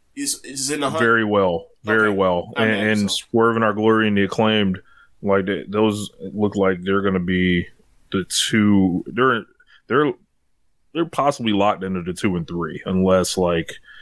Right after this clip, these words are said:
Speaker 2: some of the, I think some of the other matches are cannibalizing, like, themselves,
Speaker 1: Uh-huh.
Speaker 2: like the, the Elite matches, um,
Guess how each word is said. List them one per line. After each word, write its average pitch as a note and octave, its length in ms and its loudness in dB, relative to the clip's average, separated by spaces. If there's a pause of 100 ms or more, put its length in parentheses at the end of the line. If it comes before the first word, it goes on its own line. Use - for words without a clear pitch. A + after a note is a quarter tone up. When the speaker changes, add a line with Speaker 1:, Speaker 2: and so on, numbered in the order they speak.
Speaker 2:
some G2 340 0
of F2+ 80 -2
the, - 60 -8
I G#2 120 0
think A2+ 200 -2
some G#2 180 0
of G2 60 2
the F2+ 60 0
other G2 120 2
matches F#2 280 0
are D#2+ 60 -8
cannibalizing, G2 680 0
like, G2 180 0
themselves, G2 520 0
Speaker 1:
Uh-huh. E2+ 200 -4
Speaker 2:
like F2+ 60 -4
the, F2+ 160 -2
the F2+ 100 -4
Elite F#2 320 2
matches, G2 460 -2 (460)
um, F2 600 0